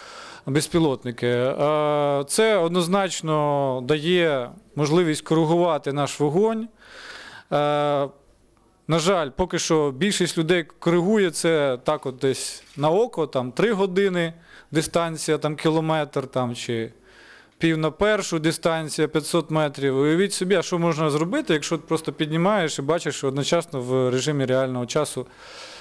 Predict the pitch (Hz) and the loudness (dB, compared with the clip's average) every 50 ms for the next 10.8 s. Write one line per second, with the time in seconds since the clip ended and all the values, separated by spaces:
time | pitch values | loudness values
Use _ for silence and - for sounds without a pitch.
0 | - - - 139 135 131 131 131 131 127 131 165 160 - - 143 131 - 143 135 | -10 -4 -2 0 2 2 2 0 0 0 0 0 0 0 -4 -6 -2 -2 -2 -2
1 | 127 143 170 170 139 139 131 123 123 123 - - 139 135 135 - - 135 131 123 | 0 0 0 2 2 2 2 2 0 0 -2 0 -2 0 0 2 2 2 2 0
2 | 113 - 135 117 120 123 117 - - 117 117 110 110 104 - - _ _ _ - | -2 -2 -2 -2 -2 -4 -6 -6 -8 -6 -4 -4 -6 -8 -10 -14 _ _ _ -20
3 | - - - - - - - - - - - - - - - - - 160 165 165 | -20 -20 -20 -20 -20 -18 -16 -14 -14 -14 -14 -16 -18 -18 -10 -2 0 0 2 2
4 | 165 165 165 160 160 160 156 - - 214 226 285 311 320 311 311 302 - - 269 | 2 2 2 2 0 0 -2 -2 -2 0 2 2 2 4 2 2 0 0 2 4
5 | 269 269 254 247 254 254 - 196 185 190 185 - 214 196 190 170 156 156 180 175 | 4 4 4 2 0 -2 -2 0 0 0 2 2 2 2 2 0 0 -2 -4 0
6 | - 214 226 247 233 208 - - 220 208 214 - 208 180 - 226 220 - 202 185 | 0 2 2 2 2 0 2 0 0 0 2 -2 -2 0 0 -2 0 0 0 0
7 | 170 - 220 226 226 196 185 185 185 180 180 180 175 170 165 147 151 208 196 190 | 0 2 2 2 2 2 2 4 4 6 4 4 4 2 2 0 0 0 2 2
8 | 170 - - 214 214 190 175 156 143 143 190 190 - - 170 156 151 151 156 170 | 0 0 0 2 2 2 2 0 0 0 0 0 0 0 0 0 2 2 2 2
9 | 160 147 139 135 131 117 135 127 120 117 107 - - 104 - - 127 151 160 - | 2 0 -2 -4 -4 -4 -4 -2 -2 -2 -4 -4 -8 -8 -4 -2 0 0 0 0
10 | - - 147 139 127 151 170 175 190 208 202 185 165 139 - | 2 2 2 2 2 0 0 2 2 2 2 0 0 -2 -4